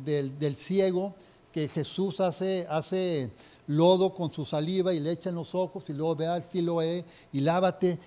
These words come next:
y fue sano y, y, y, y recuperó su vista.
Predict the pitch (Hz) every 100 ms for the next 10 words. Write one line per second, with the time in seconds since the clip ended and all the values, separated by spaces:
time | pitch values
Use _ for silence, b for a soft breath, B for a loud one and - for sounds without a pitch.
0 | B 147 - 175 - 208 240 185 151 151
1 | 202 156 185 160 - 143 - 156 151 160
2 | 160 165 175 202 196 247 - 202 127